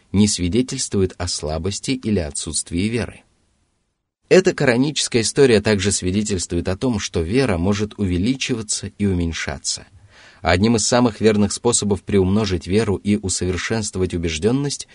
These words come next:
является проявление терпения в самые трудные и тяжёлые времена. Однако выстоять перед трудностями человек может только при поддержке Всевышнего Аллаха. Именно поэтому Священный Коран гласит:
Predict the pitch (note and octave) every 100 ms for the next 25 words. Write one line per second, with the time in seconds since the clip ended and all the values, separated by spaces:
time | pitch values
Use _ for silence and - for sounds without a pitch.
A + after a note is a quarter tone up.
0 | - - _ F#2 G#2 A#2+ D3 - D#3 C#3
1 | A2 A2+ A#2 G2 G2+ F2 G2+ C3 B2+ A2+
2 | - G#2+ G2+ E2+ - G2 G#2+ A2+ G#2+ G#2
3 | G2+ F2+ D#2 D#2 E2 D#2 D#2 D2+ C2+ -
4 | - _ _ _ _ _ - E2 A2+ G#2+
5 | F2 F#2 B2 - F#2 E2+ F#2+ F2 - G#2
6 | G#2+ G#2+ - G#2+ G#2 G2+ F2+ G2 G#2 G2
7 | G#2 A2 G#2+ G#2+ F#2+ G#2 G#2 E2+ F2+ -
8 | G#2 - D#2+ D2+ - E2 G2+ A2+ C3 B2
9 | - - - - - F#2 G#2 B2 C3 D3
10 | D3 C3 E2+ D2+ - F2+ - F2 E2 E2
11 | D#2+ G#2 G2+ F#2+ F2+ - G#1+